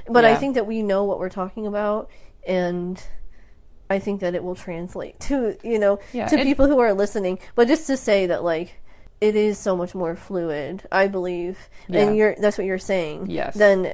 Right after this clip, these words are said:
Speaker 1: any of what it, the straight up <laughs> research or theory, how they describe it.
Speaker 2: And I u-, I mostly, like, I find it useful as a communication tool.
Speaker 1: Yes.
Speaker 2: So take, take that with a grain of salt. Use it how it works for you.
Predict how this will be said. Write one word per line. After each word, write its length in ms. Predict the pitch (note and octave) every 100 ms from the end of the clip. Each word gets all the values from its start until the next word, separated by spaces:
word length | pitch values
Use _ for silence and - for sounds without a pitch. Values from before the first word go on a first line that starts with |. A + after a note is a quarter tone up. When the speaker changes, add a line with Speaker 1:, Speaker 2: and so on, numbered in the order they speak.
| -
Speaker 1:
any 400 | G#3 A3 G#3+ G3+
of 320 | F#3 F#3+ - -
what 180 | G3+ G3
it, 120 | - -
the 440 | G3 F3+ E3+ G3 - - -
straight 480 | - - B3+ F#3 F3+
up 220 | F3 - -
<laughs> 60 |
research 580 | - A3+ B3 D4+ C4 -
or 100 | C#4
theory, 680 | C4+ - A3 G3+ F#3+ F3+ F#3 - - - - -
how 200 | G#3+ G#3
they 120 | G3
describe 580 | F#3+ F3 - C#3 C#3+ -
it. 420 | F#2+ G2+ - - - - - -
Speaker 2:
And 100 | B3
I 100 | C#4
u-, 260 | C4+ B3 -
I 120 | B3
mostly, 440 | A#3 A#3+ B3 B3+
like, 220 | G#3 F#3+ F#3
I 80 |
find 260 | G3 G#3 G#3+
it 120 | G#3
useful 680 | E3+ F#3 G3+ - G3 G3 F#3 -
as 160 | E3+
a 60 | E3
communication 800 | - E3+ D#3+ D3+ C3+ B2+ - A2+
tool. 320 | - D2+ -
Speaker 1:
Yes. 500 | A3+ A3 - - - -
Speaker 2:
So 120 | E3+
take, 520 | G3 C4 A3 - -
take 200 | B3 A#3
that 140 | A3 G3
with 140 | F#3
a 40 |
grain 200 | E3+ D#3+
of 100 | D#3
salt. 280 | - D#3 D3
Use 200 | E3 F#3
it 160 | F3 -
how 200 | D#3+ C3+
it 80 | C3+
works 260 | C#3 -
for 140 | - C#3
you. 320 | C#3 C3